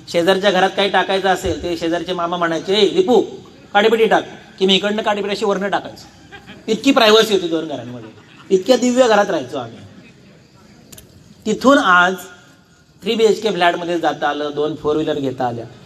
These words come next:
इथपर्यंत या सगळ्या पेशंटनी, माझ्या अन्नदात्यांनी दिलं.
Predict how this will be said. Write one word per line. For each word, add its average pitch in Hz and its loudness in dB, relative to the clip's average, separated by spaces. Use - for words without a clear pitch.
इथपर्यंत 214 0
या 185 6
सगळ्या 196 2
पेशंटनी, 208 2
माझ्या 175 0
अन्नदात्यांनी 185 -2
दिलं. 190 4